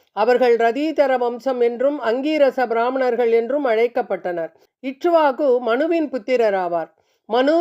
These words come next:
தும்மிய பொழுது அவரது நாசி துவாரங்களிலிருந்து இட்சுவாகு பிறந்தார். இட்சுவாகு மகாராஜனுக்கு நூறு பிள்ளைகள் பிறந்தனர். விகூச்சி, நிமி மற்றும் தண்டகன் ஆகியோர் மிகவும் முக்கியமானவர்கள்.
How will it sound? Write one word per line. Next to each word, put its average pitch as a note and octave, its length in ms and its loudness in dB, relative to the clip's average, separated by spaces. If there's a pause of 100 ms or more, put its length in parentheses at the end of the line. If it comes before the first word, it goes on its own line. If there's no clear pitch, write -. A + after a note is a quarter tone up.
தும்மிய D4+ 440 0
பொழுது C4 440 0
அவரது B3 420 0
நாசி C#4 400 -2
துவாரங்களிலிருந்து C4 1000 0
இட்சுவாகு B3+ 560 -2
பிறந்தார். F#3+ 520 -4 (380)
இட்சுவாகு D4 600 2
மகாராஜனுக்கு B3 920 -2 (100)
நூறு D4 340 -2
பிள்ளைகள் B3+ 480 0
பிறந்தனர். F#3+ 480 -2 (420)
விகூச்சி, D4 600 0 (260)
நிமி B3 360 0 (160)
மற்றும் B3 460 0 (380)
தண்டகன் D4 580 2
ஆகியோர் C4 480 0
மிகவும் C4+ 440 0
முக்கியமானவர்கள். G#3 920 -2